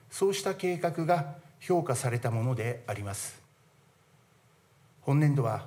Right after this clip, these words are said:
本区を含め三十一都市がエスディーディーズ未来都市に選定されております。こうした全国各地における機運の高まりが、エスディーディーズの達成を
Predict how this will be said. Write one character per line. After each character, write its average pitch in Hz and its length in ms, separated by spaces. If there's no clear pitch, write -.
本 185 160
区 156 120
を 127 60
含 - 200
め 110 200
三 196 440
十 107 360
一 - 240
都 170 120
市 147 140
が 95 160
エ 127 60
ス 143 140
デ 123 100
ィ 151 80
ー 127 40
デ 147 80
ィ 147 40
ー 135 40
ズ 117 60
未 107 160
来 131 180
都 143 80
市 135 140
に 98 100
選 123 220
定 120 220
さ 120 160
れ 117 100
て 127 120
お 123 100
り 101 80
ま 101 120
す。 - 240
こ - 140
う 135 40
し - 100
た 127 260
全 180 200
国 156 200
各 180 220
地 160 120
に 135 60
お 113 120
け 131 120
る 117 200
機 - 140
運 147 180
の 151 100
高 139 240
ま 143 100
り 139 120
が、 131 180
エ 127 100
ス 151 160
デ 170 140
ィ - 20
ー 143 40
デ 175 80
ィ 185 60
ー 165 40
ズ 139 80
の 104 100
達 101 240
成 120 200
を 117 180